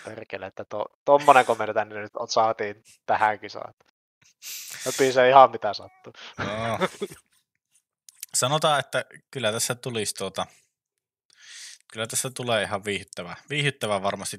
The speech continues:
Speaker 2: tästä veikkauksesta. Pistetään se tuohon monitori alalaitaan kiinni ja katsotaan, katsotaan sitten ensi viikolla, tai niin katsotaan ensi viikolla, että miten nämä sitten osui. Öö,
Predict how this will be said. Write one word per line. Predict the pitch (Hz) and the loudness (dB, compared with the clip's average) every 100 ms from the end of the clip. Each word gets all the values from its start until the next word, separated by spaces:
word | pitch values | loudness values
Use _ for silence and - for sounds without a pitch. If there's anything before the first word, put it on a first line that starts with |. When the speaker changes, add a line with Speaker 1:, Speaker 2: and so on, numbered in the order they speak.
| - | -4
Speaker 2:
tästä | 107 - 92 | -4 -4 -4
veikkauksesta. | 90 - - - - - | -6 -6 -12 -12 -12 -10
Pistetään | 92 - - 90 | -10 -10 -8 -8
se | 95 | -8
tuohon | 101 95 | -10 -12
monitori | 107 123 131 110 98 101 | -8 -6 -6 -6 -6 -4
alalaitaan | - 113 104 87 80 80 - 78 85 | -4 0 0 0 -4 -8 -12 -16 -16
kiinni | - 98 87 78 67 | -12 -8 -8 -10 -14
ja | 65 - _ _ _ _ | -16 -18 _ _ _ _
katsotaan, | - 95 95 101 78 80 _ _ _ _ - - - _ | -20 -14 -12 -12 -12 -14 _ _ _ _ -20 -20 -20 _
katsotaan | - 107 113 - 101 | -14 -6 -6 -4 -4
sitten | 104 - - | -6 -8 -8
ensi | 113 107 - | -6 -6 -4
viikolla, | 95 92 90 85 - - _ _ | -4 -6 -10 -10 -12 -16 _ _
tai | 92 87 - _ _ _ _ _ _ - | -12 -12 -14 _ _ _ _ _ _ -20
niin | |
katsotaan | 104 98 - - | -16 -16 -6 -6
ensi | 113 - | -4 -6
viikolla, | 107 98 98 | -8 -6 -8
että | 85 95 | -8 -8
miten | 98 - 92 | -6 -4 -4
nämä | 85 | -4
sitten | 85 95 - | -6 -8 -4
osui. | 131 127 - 95 85 - - _ _ - - - - - - - - - _ _ _ _ - | 0 0 0 -4 -8 -8 -20 _ _ -20 -20 -18 -18 -20 -20 -20 -20 -20 _ _ _ _ -4
Öö, | 170 175 165 165 | 2 4 4 2